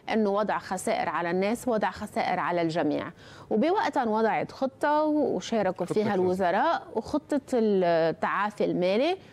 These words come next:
Speaker 1: وسقطت هذه الخطة من بعد الاصطدام الداخلي فيها، من بعد ما
Speaker 2: نعم.
Speaker 1: تخنقنا بين بعضنا.
Speaker 2: نعم، نعم.
Speaker 1: وانه من بعد ما كان في رفض واضح من المصارف
Speaker 2: نعم.
Speaker 1: بانه ما بدهم يشاركوا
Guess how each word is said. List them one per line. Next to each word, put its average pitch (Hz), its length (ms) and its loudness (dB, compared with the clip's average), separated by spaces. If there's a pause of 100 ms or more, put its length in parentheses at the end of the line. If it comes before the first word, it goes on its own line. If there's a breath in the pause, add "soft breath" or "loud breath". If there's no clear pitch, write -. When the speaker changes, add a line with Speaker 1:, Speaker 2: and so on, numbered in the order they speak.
(160 loud breath)
Speaker 1:
وسقطت 214 640 -4
هذه 190 320 0
الخطة 277 440 -2
من 208 260 2
بعد 247 360 0 (340)
الاصطدام 220 680 0
الداخلي 190 580 0
فيها، - 340 -4
من 175 200 -2
بعد 185 300 -2
ما 185 120 0
Speaker 2:
نعم. 190 100 -2
Speaker 1:
تخنقنا 196 500 -4
بين 165 280 0
بعضنا. 151 400 -2
Speaker 2:
نعم، 262 260 2
نعم. 104 100 -10 (280 loud breath)
Speaker 1:
وانه 285 360 2
من 277 200 2
بعد 302 300 0
ما 185 100 0
كان 226 240 0
في 226 200 2
رفض 196 460 2
واضح 190 560 0
من 214 160 2
المصارف 208 840 0
Speaker 2:
نعم. 214 120 0
Speaker 1:
بانه 269 280 2
ما 330 140 4
بدهم 214 280 2
يشاركوا 247 800 0